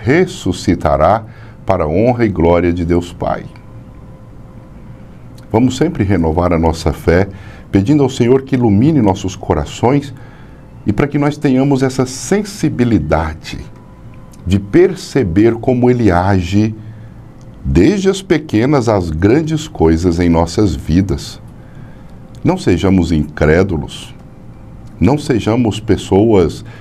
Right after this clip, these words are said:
é, céticas, ou seja, que só acreditam no que veem, no que podem tocar, mas tenhamos fé, confiança, entregamos nossa vida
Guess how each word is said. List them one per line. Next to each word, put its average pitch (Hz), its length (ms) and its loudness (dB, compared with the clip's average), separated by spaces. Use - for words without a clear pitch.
é, 85 540 2
céticas, - 760 -4
ou 85 100 -2
seja, 82 440 2
que 98 120 -6
só 98 160 -2
acreditam 98 540 0
no 107 100 4
que 95 200 0
veem, 85 340 4
no 92 120 2
que - 120 -6
podem 87 340 0
tocar, 80 680 -2
mas 101 180 0
tenhamos 104 500 2
fé, 92 400 2
confiança, 104 1000 0
entregamos 110 640 2
nossa 117 320 0
vida 117 460 0